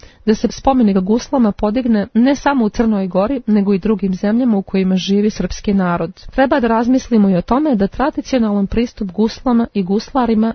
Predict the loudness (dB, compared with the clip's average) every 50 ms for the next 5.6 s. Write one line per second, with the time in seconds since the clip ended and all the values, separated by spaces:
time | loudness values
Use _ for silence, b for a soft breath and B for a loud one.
0 | -4 -6 -6 -4 -2 -2 -2 -2 0 -2 -2 -2 -2 -2 -2 -4 -4 -6 -8 -10
1 | _ _ _ B B B B B B B B B B 0 0 2 2 4 2 2
2 | 0 -2 -2 -2 -2 -2 -2 -2 -2 -2 -2 -4 -6 -8 -4 -2 -2 -2 -2 -4
3 | -6 -6 -4 -2 -2 -2 -2 -2 -2 -4 -6 -6 -4 -6 -6 -4 -2 -4 -4 -4
4 | -6 -10 -6 -2 -2 0 0 0 0 0 -2 0 0 -2 -2 -2 -2 0 0 0
5 | 0 0 0 0 0 0 -2 -4 -6 -8 -10 -14